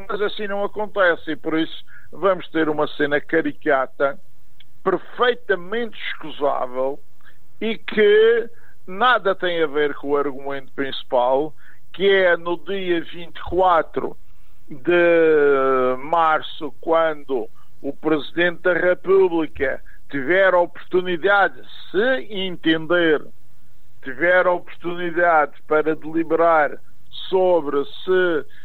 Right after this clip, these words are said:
convoca eleições legislativas regionais ou, ou não,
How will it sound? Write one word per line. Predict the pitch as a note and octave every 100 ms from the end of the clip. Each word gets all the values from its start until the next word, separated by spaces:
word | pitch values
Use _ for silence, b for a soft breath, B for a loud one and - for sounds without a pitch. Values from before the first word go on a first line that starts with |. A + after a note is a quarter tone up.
| B - -
convoca | E3+ F3 C#3 F3+ F3+ E3+ -
eleições | E3 D#3 D#3+ - E3+ E3+ C#3
legislativas | D3+ B2+ D#3 E3 - F3 D3+ E3 C#3+
regionais | C#3 C#3 E3 E3+ E3+ F3 E3+ D3+ B2 - - b b - -
ou, | F3 F3 F3+ E3+ F3
ou | F3
não, | E3 D#3+ D#3+ F3+ F#3+